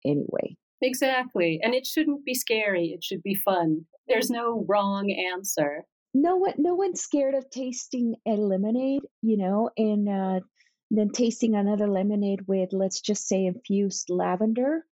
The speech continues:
Speaker 1: No one's afraid to taste those. They taste it and they either like it or not. You know, so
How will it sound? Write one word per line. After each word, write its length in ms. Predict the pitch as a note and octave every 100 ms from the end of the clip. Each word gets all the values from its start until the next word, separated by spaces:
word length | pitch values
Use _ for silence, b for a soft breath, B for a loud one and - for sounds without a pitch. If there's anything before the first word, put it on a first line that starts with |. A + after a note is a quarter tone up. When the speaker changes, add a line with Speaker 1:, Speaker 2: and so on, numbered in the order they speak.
| _ _ -
Speaker 1:
No 100 | A4+
one's 180 | B4
afraid 320 | C#4 B3 G3 E3
to 80 |
taste 400 | D#3 - D#3+ - -
those. 200 | C4+ D4
They 140 | F#4+ -
taste 300 | F#4+ G#4 -
it 80 | D#4
and 140 | C4
they 80 | A3+
either 200 | G3 F#3
like 280 | D#3+ D#3 E3
it 60 |
or 120 | A#3+ B3+
not. 320 | D4+ F4+ - _ _ _ _ _
You 80 | A3+
know, 40 |
so 160 | A#3 G#3+